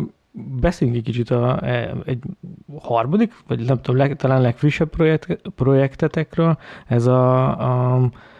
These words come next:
az önkormányzatok és a helyi civil szféra, vagy a helyi közösségek, ö, viszonyát vizsgált, az olyannyira friss, hogy magyar verzióját azt még nem találtam meg a,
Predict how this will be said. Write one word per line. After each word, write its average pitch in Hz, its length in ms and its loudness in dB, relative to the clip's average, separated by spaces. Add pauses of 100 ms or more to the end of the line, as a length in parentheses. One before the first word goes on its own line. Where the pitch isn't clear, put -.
(180)
az 123 200 -4
önkormányzatok 127 880 2
és 127 280 0
a 123 760 2
helyi 123 340 4
civil 127 400 0
szféra, 131 460 2
vagy 113 280 0
a 120 40 0
helyi 123 220 2
közösségek, 120 800 0
ö, 120 380 2
viszonyát 123 600 0
vizsgált, 127 380 0
az 127 120 2
olyannyira 131 560 2
friss, 131 220 -4
hogy 127 300 -2
magyar 123 520 0
verzióját 120 560 0
azt - 140 -10
még 117 140 -2
nem 131 140 0
találtam 107 460 -4
meg 110 120 -6
a, 110 140 -4